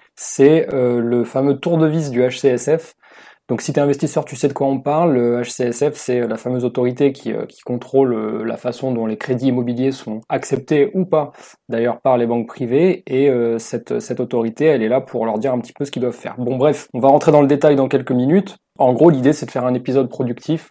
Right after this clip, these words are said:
à savoir, à la fin de cet épisode, qu'on va tâcher de faire le plus, euh, concis possible pour que ça soit pas trop, euh, dur à digérer. Mais à la fin de cet épisode, t'es censé avoir des, des clés pour réussir à faire passer tes financements. Si jamais t'es bloqué en ce moment parce que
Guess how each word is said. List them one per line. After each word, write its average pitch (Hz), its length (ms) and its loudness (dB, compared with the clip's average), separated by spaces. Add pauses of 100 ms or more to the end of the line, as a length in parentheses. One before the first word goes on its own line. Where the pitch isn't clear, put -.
à 143 100 4
savoir, 143 640 2
à 143 60 4
la 143 80 0
fin 147 100 -6
de 139 60 -6
cet 135 180 -4
épisode, 135 400 2
qu'on 123 140 -2
va 120 120 2
tâcher 131 320 0
de 120 120 -2
faire 120 180 0
le 113 140 0
plus, 117 360 -2
euh, 110 280 -6
concis 170 420 0
possible 135 560 -4 (140)
pour - 160 -6
que 117 100 -6
ça 120 100 -8
soit 117 220 -4
pas 127 140 0
trop, 123 320 -2
euh, 110 600 -4
dur 117 260 0
à 113 40 0
digérer. 113 520 -2 (400)
Mais 113 80 0
à - 20 2
la 120 100 4
fin 156 100 0
de 143 40 -4
cet 143 140 0
épisode, 139 320 4
t'es 131 100 -2
censé 123 300 -6
avoir 120 300 -2
des, 113 240 -4
des 110 180 -6
clés 156 340 0 (120)
pour 131 200 -2
réussir 123 260 -2
à 113 40 -2
faire 117 160 -4
passer 151 340 -2
tes 143 80 -8
financements. 127 540 -10
Si - 200 -10
jamais 120 220 2
t'es - 80 -2
bloqué 139 380 2
en 139 100 2
ce 135 160 -6
moment 147 220 0
parce - 240 -4
que 135 240 0